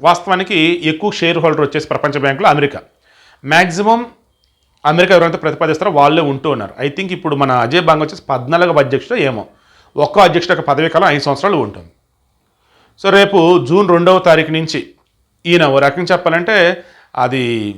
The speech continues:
రెండు మన తెలుగు రాష్ట్రాలు విడిపోయినటువంటి రోజే. అలా ఆ రోజే ఆయన ప్రపంచ బ్యాంక్ అధ్యక్షుడిగా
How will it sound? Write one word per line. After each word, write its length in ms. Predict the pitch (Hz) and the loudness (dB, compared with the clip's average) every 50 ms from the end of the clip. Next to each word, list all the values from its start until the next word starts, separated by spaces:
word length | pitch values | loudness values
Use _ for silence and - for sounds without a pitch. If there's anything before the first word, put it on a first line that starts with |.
| - - 113 | -14 -10 -4
రెండు 540 | 131 156 165 175 175 185 180 170 160 156 143 | -2 0 0 2 4 4 4 4 2 0 0
మన 180 | 123 139 135 | -2 -2 -4
తెలుగు 340 | 127 - - 151 151 165 170 | -4 -4 -4 -4 -2 0 2
రాష్ట్రాలు 440 | 170 160 151 147 - - 156 156 160 | 4 4 4 4 2 -2 -4 -2 -2
విడిపోయినటువంటి 540 | 151 143 143 - 151 143 135 135 143 139 131 | -2 -4 -2 -2 -2 -2 -2 -4 -4 -4 -4
రోజే. 240 | 127 113 110 104 - _ _ _ _ _ _ _ _ _ _ _ _ _ - | -6 -8 -8 -10 -14 _ _ _ _ _ _ _ _ _ _ _ _ _ 2
అలా 460 | 170 180 190 196 175 165 160 165 - - | 4 6 6 8 6 6 4 2 -2 0
ఆ 160 | 135 151 165 165 | 2 4 4 4
రోజే 440 | 165 165 165 160 190 254 302 - - 143 | 4 4 2 2 2 0 -2 -2 -2 -2
ఆయన 240 | 151 156 156 185 | 0 0 0 0
ప్రపంచ 280 | 226 - 175 151 147 151 | -2 -2 -2 -2 -2 -4
బ్యాంక్ 240 | 139 156 165 156 147 | -4 -2 -2 0 0
అధ్యక్షుడిగా 760 | 139 139 117 135 - - 170 247 240 165 147 139 139 143 139 | 0 0 -2 -6 -10 -6 -2 2 4 4 4 4 2 -2 -6